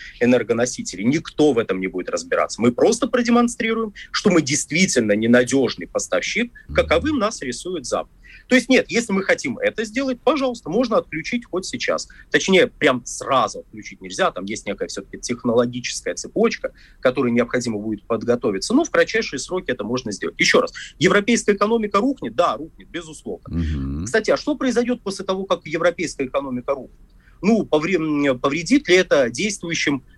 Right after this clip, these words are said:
Speaker 1: а, действующему руководству Европейского Союза? Нет, они, наоборот, укрепят свои позиции, потому что мы продемонстрируем, что всё, что они говорили, всё, что они делали, было не зря.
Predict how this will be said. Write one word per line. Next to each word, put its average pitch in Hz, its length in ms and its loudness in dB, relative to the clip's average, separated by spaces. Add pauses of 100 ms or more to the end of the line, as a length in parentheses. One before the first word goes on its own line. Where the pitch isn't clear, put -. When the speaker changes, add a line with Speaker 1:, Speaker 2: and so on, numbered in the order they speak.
(120)
Speaker 1:
а, 117 300 4
действующему 180 600 -4
руководству 170 480 -2
Европейского 117 640 -2
Союза? 113 460 -2
Нет, 151 380 4
они, 135 180 4
наоборот, 196 460 2 (260)
укрепят 180 520 -2
свои 127 200 -2
позиции, 202 500 0
потому 131 300 0
что 127 140 -4
мы 151 140 2
продемонстрируем, 113 800 0
что - 180 0
всё, - 300 2
что - 220 -2
они 90 160 -2
говорили, 92 420 -4 (240)
всё, - 240 4
что - 200 2
они 117 180 0
делали, 98 320 -2
было 113 220 -2
не 127 140 4
зря. 170 300 2